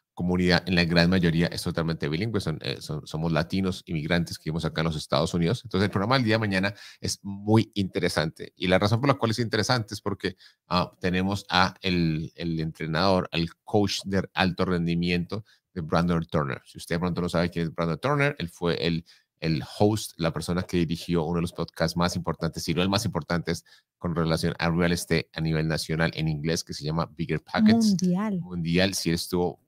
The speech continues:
Speaker 1: por diez años, creo que estuvo ahí. Ah, y esta persona, ah, eh, Brandon Turner, em, le da muchísimo, ni-, muchísima importancia y dice que muchísimo de su éxito,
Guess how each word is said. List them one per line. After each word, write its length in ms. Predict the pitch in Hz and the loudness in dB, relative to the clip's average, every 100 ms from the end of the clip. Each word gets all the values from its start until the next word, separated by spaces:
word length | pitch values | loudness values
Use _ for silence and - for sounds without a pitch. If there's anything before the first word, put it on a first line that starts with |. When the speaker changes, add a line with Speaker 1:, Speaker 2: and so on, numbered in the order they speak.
| _ | _
Speaker 1:
por 240 | 87 80 | -4 -2
diez 360 | 76 87 95 - | -2 0 0 0
años, 300 | 90 82 - | 0 -2 -6
creo 120 | - | -10
que 60 | 78 | -10
estuvo 320 | - 80 73 | -4 -2 -2
ahí. 200 | 71 123 - _ _ - | -2 -4 -10 _ _ -2
Ah, 260 | 90 98 - | 2 2 2
y 220 | 170 175 - - | 2 2 -6 -8
esta 300 | 98 - 107 | -4 -2 -2
persona, 380 | 127 101 92 - | 0 0 0 -4
ah, 400 | - 82 82 80 60 | -2 2 2 0 -4
eh, 160 | 78 - | -6 -6
Brandon 280 | 78 90 95 | -4 -2 -2
Turner, 340 | 90 101 - _ _ - | -2 -2 -8 _ _ -6
em, 320 | 82 78 62 - - | -4 -4 -8 -14 -6
le 180 | 87 | 0
da 140 | 90 92 | 4 4
muchísimo, 920 | 101 113 110 - 123 - 135 131 127 - - _ | 4 4 2 0 -2 -2 0 0 -2 -6 -20 _
ni-, 200 | 101 95 | -2 0
muchísima 560 | 73 87 98 98 101 123 | 2 2 0 0 0 2
importancia 760 | 104 92 - 101 87 98 104 - | 2 0 4 4 4 -2 -4 -2
y 120 | 87 | 0
dice 240 | 85 95 | 0 0
que 80 | 92 | -2
muchísimo 520 | 92 87 85 98 104 | -2 -2 -4 -2 0
de 60 | 98 | 0
su 200 | - 92 | 2 0
éxito, 440 | 95 - 82 - | 0 -2 -10 -10